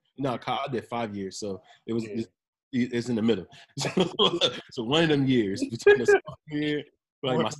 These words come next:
Speaker 1: second sophomore year, my second junior year, one of those, uh, <laughs> he approached me about it, and I'm like, "Yo, I'm with it.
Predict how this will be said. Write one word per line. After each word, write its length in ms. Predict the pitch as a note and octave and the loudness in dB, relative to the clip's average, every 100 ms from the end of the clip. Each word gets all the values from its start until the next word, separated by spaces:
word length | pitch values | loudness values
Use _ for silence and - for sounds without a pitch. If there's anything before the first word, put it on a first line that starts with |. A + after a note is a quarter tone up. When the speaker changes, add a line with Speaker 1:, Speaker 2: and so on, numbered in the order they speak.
| D3+ | -14
Speaker 1:
second 180 | - C#3 | -12 -8
sophomore 380 | A#2+ C#3+ C#3 C#3 | -4 -2 0 0
year, 340 | C#3 C#3+ C3+ A#2 | 2 2 2 2
my 300 | A2+ A2 A#2 | -2 -2 -4
second 420 | - D#3+ D3 B2+ | -4 -4 -2 0
junior 220 | C#3+ C#3 | 2 2
year, 180 | C3 B2 | 4 2
one 160 | B2+ C#3 | 2 0
of 60 | |
those, 240 | A2+ G#2 F2+ - - - - | 0 -4 -6 -16 -6 -6 4
uh, 280 | F#4 - - - - | 4 4 -2 -6 -16
<laughs> 220 | - - | -20 -14
he 120 | C3 | -10
approached 380 | B2 - C#3 B2+ | -6 0 0 0
me 140 | B2 A2 - | -6 -6 -10
about 320 | G2+ G#2+ G2+ | -6 -4 -6
it, 100 | F#2+ _ | -8 _
and 160 | G2+ G2+ | -10 -8
I'm 100 | G#2+ | -6
like, 140 | G#2 | -6
"Yo, 160 | A2 A2 | -4 -4
I'm 60 | G#2+ | -2
with 180 | C3+ | -4
it. 80 | C#3+ | -6